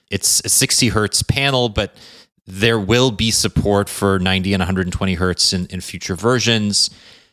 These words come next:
It's an interesting prospect, and I certainly don't think this will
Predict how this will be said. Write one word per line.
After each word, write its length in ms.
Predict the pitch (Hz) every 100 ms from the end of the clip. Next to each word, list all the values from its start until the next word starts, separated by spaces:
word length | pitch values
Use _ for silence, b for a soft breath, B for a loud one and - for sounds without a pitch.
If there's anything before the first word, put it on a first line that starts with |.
| B -
It's 140 | 120
an 80 | 147
interesting 440 | 151 165 139 - 110
prospect, 520 | - 127 - 98 -
and 100 | 113
I 60 | 110
certainly 320 | - 165 131
don't 200 | 117 110
think 200 | 117 98
this 180 | 107
will 100 | 104